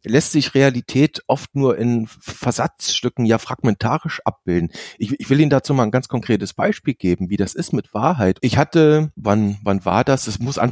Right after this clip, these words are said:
Anfang März gewesen sein, hatte ich mit dem Gesundheitsökonom Reinhard Busse von der T U Berlin gesprochen. Thema war die stationäre Versorgung in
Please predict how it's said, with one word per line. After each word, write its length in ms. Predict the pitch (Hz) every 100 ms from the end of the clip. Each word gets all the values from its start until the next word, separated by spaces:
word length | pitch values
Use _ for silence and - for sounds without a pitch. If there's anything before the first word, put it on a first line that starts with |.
| -
Anfang 280 | 156 151 143
März 220 | 123 -
gewesen 360 | 101 85 87 98
sein, 220 | 98 101
hatte 160 | 127 143
ich 80 |
mit 120 | 139 127
dem 100 | 104
Gesundheitsökonom 920 | 101 180 175 - 139 135 131 127 127
Reinhard 400 | - 107 120 107
Busse 240 | - 113 110
von 220 | - 104
der 100 | 95
T 180 | - 104
U 180 | 101 95
Berlin 340 | 95 85 85
gesprochen. 580 | - - - - 67 -
Thema 320 | - 143 156 120
war 100 | 113
die 80 |
stationäre 580 | 107 - - 131 113 104
Versorgung 560 | 95 90 135 190 180 -
in 300 | 123 127 143